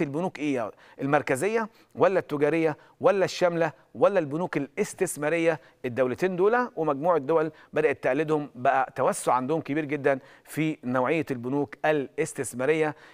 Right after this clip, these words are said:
إن هي بنوك تمنح قروض للأفراد عشان تمويل عقاري، عشان تمويل سيارات إلى آخره، لكنها ما بتقبلش ودائع يعني. آه، دي كده يا جماعة كانت مجموعة متنوعة من الأسئلة بتاعتنا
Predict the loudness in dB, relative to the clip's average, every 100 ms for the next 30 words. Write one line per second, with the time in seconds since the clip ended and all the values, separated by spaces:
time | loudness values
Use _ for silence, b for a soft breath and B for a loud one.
0 | B -2 2 2 0 -4 -4 0 0 0
1 | -2 -4 -2 0 0 0 -4 -4 -2 0
2 | 0 -2 B -6 -2 0 0 -2 0 2
3 | 2 2 0 0 -2 B B -4 -2 0
4 | -2 -2 -6 -2 2 2 0 -2 0 0
5 | 2 0 0 B B B -6 -2 0 2
6 | 0 -4 -6 -6 -2 0 2 2 0 -6
7 | -14 b b b b b b b 2 2
8 | 0 0 2 4 2 0 -2 2 2 2
9 | 0 -2 -6 -6 -6 -4 2 2 2 0
10 | -2 -2 0 2 0 -2 _ -8 -2 -2
11 | -2 -8 0 0 0 -8 0 0 0 -2
12 | 0 0 2 -4